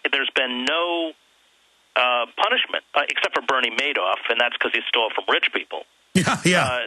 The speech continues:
Speaker 1: there, nobody gets punished. I mean, these people are all back doing what they were doing before, except now they're doing it with our money.
Speaker 2: And at a higher level, you're right, derivatives are. What about people like Cass Sunstein openly putting out papers saying, "We'll arrest people we disagree with, but first,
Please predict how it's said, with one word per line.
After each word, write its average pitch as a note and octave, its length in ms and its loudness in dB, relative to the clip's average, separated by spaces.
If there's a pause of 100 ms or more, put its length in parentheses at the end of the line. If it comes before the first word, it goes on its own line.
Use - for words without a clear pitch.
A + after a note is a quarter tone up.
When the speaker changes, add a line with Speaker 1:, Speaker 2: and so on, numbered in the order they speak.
Speaker 1:
there, E3 180 0
nobody G#3+ 320 0
gets G#3+ 300 -2
punished. C4+ 380 0
I D#3 60 0
mean, D#3+ 120 0
these E3+ 180 -4
people D#3+ 200 0
are C3+ 100 -4
all F#3+ 400 -2
back E3 360 0
doing E3 360 2
what D3+ 160 0
they D3+ 60 0
were C#3 120 0
doing C#3+ 260 0
before, G3 340 0
except B2 280 -2
now E3+ 160 2
they're C#3 120 2
doing C#3+ 200 0
it C3+ 60 -2
with C#3+ 140 2
our D3+ 120 2
money. G3+ 260 0 (480)
Speaker 2:
And F#3+ 140 2
at F3+ 40 2
a E3 80 4
higher G3+ 260 4
level, G3 280 4
you're D#3 140 4
right, G3+ 180 2
derivatives D#3 560 4
are. C3 120 2 (380)
What C#4+ 160 6
about C#4 220 4
people A3+ 180 4
like G#3 180 4
Cass A3 320 2
Sunstein F3+ 540 2
openly G#3 480 4
putting F#3 300 2
out E3+ 180 2
papers F3 420 2
saying, E3 380 4 (260)
"We'll G3 240 6
arrest F#3 460 4
people G3 340 4
we F#3 120 6
disagree F#3 520 4
with, F3 300 4
but D3+ 100 4
first, A3 520 2